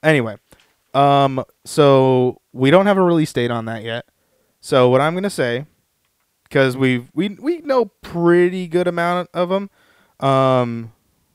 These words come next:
what I'm gonna say is we are going to get the release date, and we are also going to get the full,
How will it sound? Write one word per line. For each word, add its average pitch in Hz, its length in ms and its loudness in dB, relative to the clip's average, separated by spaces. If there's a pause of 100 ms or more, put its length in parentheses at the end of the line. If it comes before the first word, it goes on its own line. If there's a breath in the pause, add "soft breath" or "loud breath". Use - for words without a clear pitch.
(200)
what 123 160 -2
I'm 143 120 -2
gonna 175 160 -4
say 120 380 -6 (1080)
is 120 220 -2
we 123 160 0
are 143 80 4
going 151 240 -2
to 143 100 -10
get 120 480 -6 (800)
the 127 100 -6
release 110 360 -8
date, 185 380 -8 (1800)
and 127 380 -2
we 123 160 0
are 127 100 0
also 127 280 0
going 131 260 -4
to 127 100 -12
get 123 240 -6
the 113 80 -8
full, 143 680 0